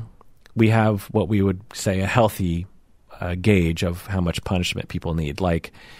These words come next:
you know, someone k-, murders someone. You know, most of us have an internal sense of, like, "Well,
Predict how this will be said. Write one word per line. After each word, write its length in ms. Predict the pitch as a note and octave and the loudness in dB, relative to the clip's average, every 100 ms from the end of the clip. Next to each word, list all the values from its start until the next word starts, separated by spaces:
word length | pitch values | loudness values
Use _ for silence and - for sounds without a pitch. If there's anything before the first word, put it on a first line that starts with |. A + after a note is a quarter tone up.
| - - - - - | -20 -20 -20 -20 -6
you 80 | F2+ | -4
know, 220 | D#2+ F#2 - - - - - | -4 -8 -14 -20 -20 -20 -8
someone 460 | - C#3 A#2 G2 | 2 4 4 4
k-, 180 | F2+ - - _ | 0 -6 -18 _
murders 560 | - G#2 C3+ G#2 F2 - | 0 6 6 6 2 0
someone. 460 | - E2+ E2+ E2 - - - - | -4 -4 -6 -10 -14 -20 -20 -4
You 100 | A#2+ | 2
know, 80 | G2+ | 4
most 300 | A#2 B2 - | 4 4 4
of 80 | G2+ | 4
us 140 | G2 | 4
have 180 | A2 F#2+ | 4 4
an 80 | F#2 | 4
internal 380 | F#2+ F2+ G2+ F#2 | 2 2 2 0
sense 300 | - G2+ F2+ | 2 0 0
of, 100 | E2 | -2
like, 280 | F#2 E2 - | 0 0 2
"Well, 260 | G#2+ G2+ | 2 4